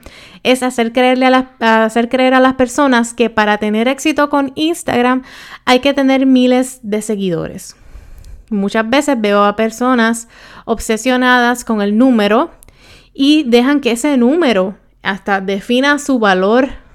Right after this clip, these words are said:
Y mi creencia, o la manera en que yo resuelvo ese problema, que es esencialmente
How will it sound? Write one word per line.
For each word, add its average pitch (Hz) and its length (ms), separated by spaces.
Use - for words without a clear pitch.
Y 262 100
mi 277 120
creencia, 269 520
o - 20
la 233 120
manera 214 340
en 269 80
que 269 160
yo 233 180
resuelvo 269 440
ese 285 180
problema, 226 600
que 220 280
es 233 100
esencialmente 226 1000